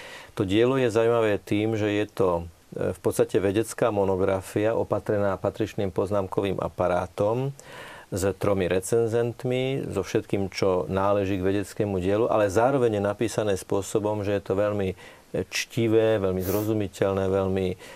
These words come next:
systematicky napísané. A čo je na tom veľmi vzácne, že tie dejiny úcty sedembolestnej Panne Márii sú potiahnuté až do, e, roku tisíc deväťsto osemdesiat deväť a, a ďalej.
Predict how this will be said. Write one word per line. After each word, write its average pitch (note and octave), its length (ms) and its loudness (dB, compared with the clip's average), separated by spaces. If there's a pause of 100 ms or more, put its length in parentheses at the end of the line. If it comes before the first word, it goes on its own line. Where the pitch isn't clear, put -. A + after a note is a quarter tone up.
(140)
systematicky A2 720 -2
napísané. A2+ 800 -2 (480)
A G2+ 160 0
čo B2 160 2
je C3 80 2
na C3 80 0
tom B2 160 -2
veľmi A#2 320 2
vzácne, G#2 560 0
že G#2 400 2
tie F#2+ 160 0
dejiny A2 640 0
úcty A#2 400 -2
sedembolestnej A2 560 0
Panne G#2+ 320 0
Márii G2 320 0
sú A#2+ 240 -2
potiahnuté G#2+ 800 0
až G2+ 320 0
do, G2 320 0 (480)
e, G2 560 0
roku G2 320 -2
tisíc G2+ 320 -4
deväťsto G2+ 400 -2
osemdesiat G2 560 -2
deväť G2 400 0
a, F2+ 240 -2 (960)
a A2+ 80 -2
ďalej. G#2+ 400 2